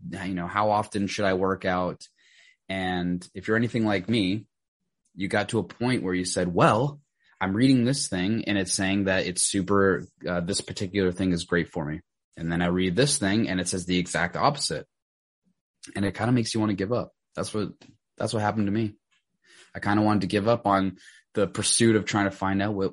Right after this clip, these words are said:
what's healthy and what's not. And then here comes my mentor, and he said the magic word, and the magic word was context. Context, context, context. He says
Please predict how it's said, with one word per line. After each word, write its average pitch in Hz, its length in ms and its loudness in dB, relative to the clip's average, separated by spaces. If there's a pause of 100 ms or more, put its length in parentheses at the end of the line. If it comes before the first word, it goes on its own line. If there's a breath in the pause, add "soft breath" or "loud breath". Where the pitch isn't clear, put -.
(160)
what's 90 240 -2
healthy 120 500 0
and 92 140 -4
what's 95 220 -2
not. 113 320 0 (640 soft breath)
And 101 200 0
then 101 120 2
here 117 200 0
comes 110 320 0
my 101 100 2
mentor, 95 640 0
and 92 120 -6
he 98 120 -4
said 92 200 0
the 92 80 0
magic 90 480 0
word, 80 500 -4
and 85 100 -6
the 87 40 -2
magic 90 420 -2
word 90 260 0
was 85 120 -8
context. - 800 -6 (500)
Context, 95 640 -2
context, 90 500 -2
context. 82 480 -4
He 110 100 4
says 110 380 6